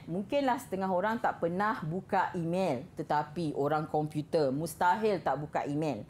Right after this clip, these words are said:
Ha, jika sebut orang komputer, orang sains komputer, dia tahu apa itu email. Jadi pernah buka email, uh, insya-Allah pernah guna Gmail. Jadi tahu kan rupa ni mac-, di mana?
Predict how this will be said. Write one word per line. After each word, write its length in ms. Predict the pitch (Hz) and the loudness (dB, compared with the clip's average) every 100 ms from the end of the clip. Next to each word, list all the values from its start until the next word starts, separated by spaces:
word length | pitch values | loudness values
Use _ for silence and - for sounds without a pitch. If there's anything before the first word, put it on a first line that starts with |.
| - - - | -18 -20 -8
Ha, 240 | 127 127 | -2 -2
jika 320 | 139 160 226 214 | -2 -2 0 0
sebut 240 | 202 190 196 | 0 0 2
orang 240 | 196 214 | 2 2
komputer, 560 | 226 214 233 226 254 269 | 0 0 -2 0 2 4
orang 240 | 202 202 | 2 0
sains 240 | 226 226 220 | 0 -2 -2
komputer, 560 | 220 220 240 269 277 | -4 -2 -2 2 4
dia 80 | 240 | 2
tahu 480 | 233 240 254 269 175 | 2 2 2 2 2
apa 160 | 175 | 0
itu 240 | 170 160 165 | -4 -2 -4
email. 400 | 165 170 131 - - - 160 | -2 -2 -2 -6 -20 -12 -6
Jadi 180 | 190 240 | -4 -2
pernah 240 | 330 330 | 0 2
buka 240 | 262 247 | 2 2
email, 540 | 196 220 247 269 311 349 - - | 2 0 0 0 -2 -8 -14 0
uh, 260 | 151 156 151 214 | 2 4 2 -2
insya-Allah 400 | 226 202 240 - | 0 2 2 0
pernah 240 | 254 269 294 233 | 0 2 2 2
guna 240 | 214 214 180 | 0 0 -2
Gmail. 560 | 160 170 226 285 302 | -4 0 2 0 2
Jadi 400 | 175 185 285 381 - - - - - - - - | 0 2 0 0 -4 -20 -20 -18 -18 -20 -20 -4
tahu 240 | - 269 277 | 0 2 2
kan 160 | 330 | 2
rupa 300 | 254 240 277 | 0 -2 -2
ni 100 | 277 | 0
mac-, 160 | 269 269 | 0 -2
di 160 | 202 262 | -2 0
mana? 320 | 269 214 | 2 0